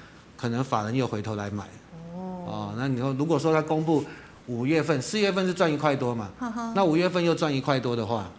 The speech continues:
Speaker 2: 哦，那不错啊。
Speaker 1: 哦，那其实我前阵子看一个报告啦，它是赚十八块啦。
Speaker 2: 哦，十八块。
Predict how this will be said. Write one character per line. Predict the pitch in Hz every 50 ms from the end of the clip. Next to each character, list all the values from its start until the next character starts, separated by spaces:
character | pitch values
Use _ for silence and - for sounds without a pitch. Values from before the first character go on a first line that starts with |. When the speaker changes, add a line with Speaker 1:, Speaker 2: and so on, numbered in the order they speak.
| -
Speaker 2:
哦， | - 175 190
那 | 208 220
不 | 196 185 180
错 | - - 214 196 180
啊。 | 165 156 151 156 -
Speaker 1:
哦， | 131 127 120 120 127
那 | 139 147 143
其 | 147 - 202
实 | 208 208 302
我 | 285 202 160 147 143
前 | 143 - - 156 180
阵 | 208 233 202
子 | 175
看 | 170 - 196 180
一 | 165
个 | 151 147
报 | 143 156 160 147
告 | 139 139 147 131 117
啦， | 110 104 101 107
它 | 139 175
是 | 180 180
赚 | 170 190 175 160
十 | 147 - -
八 | 135 - 143 135 135
块 | 131 - - 139
啦。 | 110 110 90 - - - 120
Speaker 2:
哦， | 101
十 | - - - - 226
八 | - 269 269 285
块。 | 277 - - 349